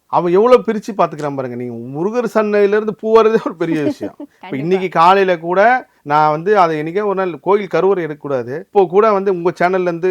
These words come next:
Speaker 1: யாருன்னா கூட அடுத்த அடி பேட்டிக்கு வந்து நான் முருகர்ட்ட உத்தரவு கேட்கும்போது பூ கீழே விழுந்ததுக்கு அப்புறம் தான் நான் கிளம்பி வந்தேன்.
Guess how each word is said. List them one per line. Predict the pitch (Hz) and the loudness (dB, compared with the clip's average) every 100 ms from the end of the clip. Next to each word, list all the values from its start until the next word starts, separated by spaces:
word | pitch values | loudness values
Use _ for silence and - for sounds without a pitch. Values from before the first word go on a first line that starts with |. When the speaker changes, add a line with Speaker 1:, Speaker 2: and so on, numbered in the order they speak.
| 175 | 0
Speaker 1:
யாருன்னா | 156 156 160 | -2 -4 -6
கூட | 170 175 | 0 0
அடுத்த | 143 143 | 0 -2
அடி | 156 160 | -4 -4
பேட்டிக்கு | 156 147 143 | -6 -6 -6
வந்து | 156 | -6
நான் | 131 | -6
முருகர்ட்ட | 147 170 165 | -4 -4 -4
உத்தரவு | 147 143 165 160 | -4 -6 -6 -6
கேட்கும்போது | 165 185 175 | -4 -4 -6
பூ | - 170 | -4 -6
கீழே | 160 156 151 | -4 -4 -4
விழுந்ததுக்கு | 143 147 147 135 | -4 -6 -6 -6
அப்புறம் | 131 147 165 | -6 -8 -8
தான் | 175 | -8
நான் | - | -8
கிளம்பி | 120 127 | -10 -10
வந்தேன். | 104 92 _ | -12 -14 _